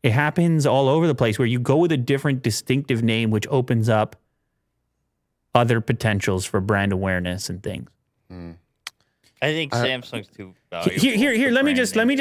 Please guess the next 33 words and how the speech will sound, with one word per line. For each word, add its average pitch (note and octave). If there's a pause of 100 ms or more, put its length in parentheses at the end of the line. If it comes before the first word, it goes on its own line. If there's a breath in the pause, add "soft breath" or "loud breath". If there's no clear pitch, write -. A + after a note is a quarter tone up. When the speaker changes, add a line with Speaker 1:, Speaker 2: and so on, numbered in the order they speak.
Speaker 1:
just -
put A3+
this G3
one D#3
other D#3
way. A#2+
Speaker 3:
I A2+
don't C3
think C3
you G#2
can F#2
give F2+
that A1+
up. C2+
Speaker 1:
Let C3+
me D3+
just D3+
put D3
this B2
one A#2
other A2
way. G#2 (720)
Is D3
it E3+
possible C#3 (220)
that A#2+
if A#2+
you C#3+
buy B2+
a B2+
low-end B2+
Samsung A2
device, F#2